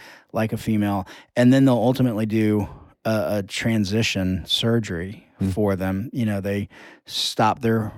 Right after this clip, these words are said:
Speaker 1: their hormones, they block their hormones at, like, age ten, eleven, twelve. They'll do hormone blockers and, uh, give 'em estrogen and all of that, and,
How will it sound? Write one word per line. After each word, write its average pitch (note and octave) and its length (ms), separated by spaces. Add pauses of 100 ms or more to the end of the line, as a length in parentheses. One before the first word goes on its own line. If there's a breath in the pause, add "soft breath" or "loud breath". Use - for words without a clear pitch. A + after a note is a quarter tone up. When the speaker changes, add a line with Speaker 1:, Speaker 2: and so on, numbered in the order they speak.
(100)
Speaker 1:
their A2+ 160
hormones, G2 880
they G#2+ 300
block G2+ 300
their G2+ 160
hormones G2+ 500
at, G2 100
like, G2+ 300
age G2 400 (580 soft breath)
ten, A#2 220
eleven, G#2 320
twelve. G2+ 560
They'll G2 120
do G2+ 200
hormone G2+ 420
blockers F#2 640 (480 soft breath)
and, A2 340
uh, F#2+ 240
give G2+ 200
'em G#2+ 100
estrogen G#2 520
and G2+ 80
all G2 200
of F#2+ 60
that, F#2+ 360
and, G2+ 340